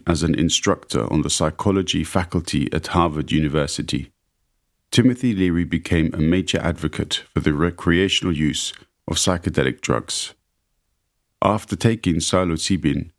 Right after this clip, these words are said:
a psychoactive chemical produced by certain mushrooms that causes effects similar to those of L S D, Leary endorsed the use of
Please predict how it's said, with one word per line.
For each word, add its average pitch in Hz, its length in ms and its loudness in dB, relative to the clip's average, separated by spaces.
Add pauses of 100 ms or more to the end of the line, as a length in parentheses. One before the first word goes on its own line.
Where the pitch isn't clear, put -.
(320)
a - 80 0
psychoactive 90 1000 0
chemical 85 460 0
produced - 600 -2
by - 160 2
certain 80 440 0
mushrooms - 540 -2 (380)
that - 180 -2
causes 95 380 0
effects - 640 -2
similar 98 440 2
to 82 120 -4
those 76 360 0
of 73 140 -2
L 76 140 0
S - 160 -6
D, - 340 -2 (800)
Leary 117 360 2
endorsed 90 460 0
the 95 60 2
use 80 320 0
of 82 180 -2